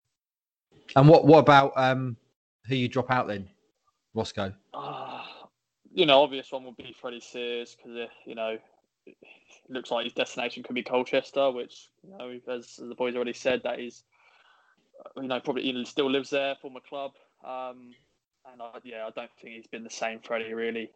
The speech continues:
Speaker 2: Like, he had a good start to the season, but I think he struggled, um, once again playing on the wing. And then, yeah, Hughes possibly, but then Hughes has been playing pretty much frequently in the, in,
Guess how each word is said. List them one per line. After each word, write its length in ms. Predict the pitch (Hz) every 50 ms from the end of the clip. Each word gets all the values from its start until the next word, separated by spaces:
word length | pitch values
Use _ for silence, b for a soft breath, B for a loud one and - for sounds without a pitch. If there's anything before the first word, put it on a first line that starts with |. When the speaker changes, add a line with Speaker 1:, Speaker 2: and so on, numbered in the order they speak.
| _ _ -
Speaker 2:
Like, 140 | - 127
he 60 | 127 127
had 120 | 131 131
a 40 | 131
good 140 | - 139 -
start 260 | - - 131 127 -
to 60 | -
the 60 | 127 120
season, 520 | - - 135 131 127 123 131 131 131 123
but 260 | 120 127 123 127 - _ _ _ _ _ _ _ _ _
I 40 | _
think 240 | - 127 117 123 117 _
he 60 | -
struggled, 540 | - - - 131 127 127 131 123 127 123 - _ _ -
um, 480 | 127 127 127 127 123 123 123 123 127 -
once 200 | - 131 123 -
again 200 | - 131 123 120 -
playing 200 | 135 123 123 120
on 80 | 117
the 60 | 117 120
wing. 380 | 123 123 123 123 123 123 123 _ _ _ _ _ _ _ _ _ _ _ _ _ _ _ _ -
And 220 | - 139 143 143 143
then, 180 | 147 147 147
yeah, 200 | 151 160 156 156
Hughes 500 | 151 151 - 156 160 170 170 170 170 156
possibly, 440 | - - 175 160 - 165 156 170 170
but 80 | 160 156
then 140 | 156 156 151
Hughes 300 | - - 170 170 165 -
has 100 | 156 151
been 160 | 156 151 147
playing 580 | - 156 156 160 165 165 160 160 160 160 160 156 - _ _ _ _
pretty 180 | - 170 - 151
much 380 | 151 156 156 - - - - -
frequently 540 | - 156 156 151 - 147 147 151 147 147 147
in 140 | 147 147 147
the, 240 | 147 143 143 147 - -
in, 280 | 147 143 139 139 139